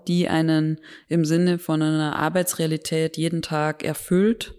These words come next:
ähm, finde ich, kann man durchaus wahrnehmen, ohne immer sofort abzusprechen, dass Personen irgendwie Fachwissen haben in unterschiedlichen Bereichen. Und ich sag auch nicht, ne, also, ähm,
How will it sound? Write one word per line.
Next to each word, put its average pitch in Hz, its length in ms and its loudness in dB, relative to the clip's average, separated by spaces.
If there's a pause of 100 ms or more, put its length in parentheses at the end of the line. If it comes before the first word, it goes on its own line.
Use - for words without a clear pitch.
(640)
ähm, 156 580 0
finde 170 240 0
ich, 165 80 -8
kann 170 160 0
man 165 180 2
durchaus 160 800 -2
wahrnehmen, 180 920 2 (400)
ohne 180 260 6
immer 175 220 4
sofort 165 500 -2
abzusprechen, 160 1120 -4
dass - 380 -4
Personen 160 480 -2
irgendwie 156 340 -4
Fachwissen 151 640 -4
haben 143 320 -6
in 147 80 -6
unterschiedlichen 156 580 -8
Bereichen. - 560 -8 (600)
Und 156 200 -4
ich - 80 -8
sag 147 220 -4
auch 165 100 -8
nicht, 156 280 -6
ne, 170 200 -2
also, 147 300 -6 (420)
ähm, 151 420 -6